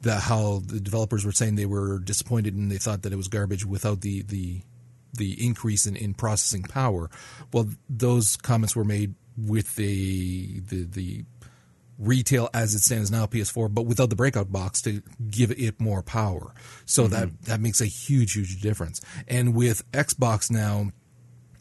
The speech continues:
Speaker 1: also talking about going into V R more strongly,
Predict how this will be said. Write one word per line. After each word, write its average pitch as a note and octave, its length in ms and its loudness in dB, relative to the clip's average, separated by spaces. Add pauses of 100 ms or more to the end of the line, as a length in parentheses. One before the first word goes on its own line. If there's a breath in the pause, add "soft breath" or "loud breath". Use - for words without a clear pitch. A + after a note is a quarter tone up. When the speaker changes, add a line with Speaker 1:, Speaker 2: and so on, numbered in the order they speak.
(120)
Speaker 1:
also B2+ 420 6
talking G#2 560 0
about G2+ 580 -2 (500)
going A2+ 340 2
into A2+ 400 2
V G2+ 240 -2
R G2 300 -2 (120)
more G2+ 160 -2
strongly, A#2 500 4